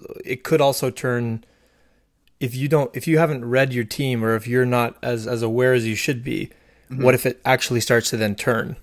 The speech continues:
Speaker 1: and you realize, "Oh, I'm, maybe these people aren't on side with this," you know?
Speaker 2: But that, but that, that's okay, 'cause if you have the discussion and you find out you're wrong, I think the team will still respect that you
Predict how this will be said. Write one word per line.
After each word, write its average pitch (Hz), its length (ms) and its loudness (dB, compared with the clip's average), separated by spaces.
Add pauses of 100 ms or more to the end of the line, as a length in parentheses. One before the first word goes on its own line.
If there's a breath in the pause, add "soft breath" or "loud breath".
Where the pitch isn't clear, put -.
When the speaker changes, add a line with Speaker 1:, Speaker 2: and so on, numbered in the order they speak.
(120)
Speaker 1:
and 123 120 -2
you 113 80 0
realize, 110 440 2
"Oh, - 320 0 (400)
I'm, 117 460 -4 (1400)
maybe 120 640 0 (220)
these 120 200 -6
people 117 320 0
aren't 120 400 0 (100)
on 117 180 -2
side 113 300 2
with 104 160 -12
this," - 460 -6
you 120 100 -6
know? 117 200 -2 (380 soft breath)
Speaker 2:
But 160 120 0
that, 180 260 -2
but 160 100 0
that, 165 180 0
that's 151 180 -2
okay, 165 300 0
'cause 120 160 -10
if 123 120 -4
you 131 60 -2
have 160 180 -2
the 139 60 -4
discussion 113 680 -6
and 110 220 -6
you 117 120 -4
find 113 220 -2
out 101 120 -2
you're 101 100 -4
wrong, 101 480 -2 (400)
I 120 80 -2
think 135 180 -2
the 117 60 -6
team 127 220 -4
will 113 80 -6
still 123 260 -2
respect 98 500 -6
that 101 380 -4
you 107 580 -6